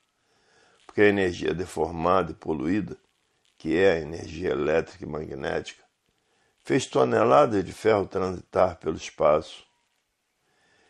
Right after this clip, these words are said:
E todos ligados à energia do verdadeiro Deus vão transitar pelo espaço, porque Deus está acima de todos e de tudo e de todas as energias.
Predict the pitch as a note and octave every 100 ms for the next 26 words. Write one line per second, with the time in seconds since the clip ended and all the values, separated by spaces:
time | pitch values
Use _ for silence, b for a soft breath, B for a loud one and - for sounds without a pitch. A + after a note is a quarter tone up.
0 | _ - - G#2 G#2 F2+ D#2 C#2+ F2+ F2
1 | D#2+ D#2+ E2+ E2+ E2 D2+ D2+ D2 D2+ D#2+
2 | E2 - C2 D#2+ D2+ C2+ E2+ F#2 G2 -
3 | - _ _ _ _ _ _ G#2 A#2+ C#3
4 | C3 B2 - B2 A#2 - A2+ G2+ - -
5 | G#2 A#2 - - _ _ _ _ _ _
6 | - - D#2 D2 G2+ F2+ - - - C2
7 | - F2+ F2+ C#2 - _ G2+ G#2 E2 D2
8 | D#2+ D2+ - - G#2 F#2+ - C2 - -
9 | E2 D2+ D#2+ D#2 C#2+ D#2+ D2 D#2 D2+ -
10 | A1 G#1+ -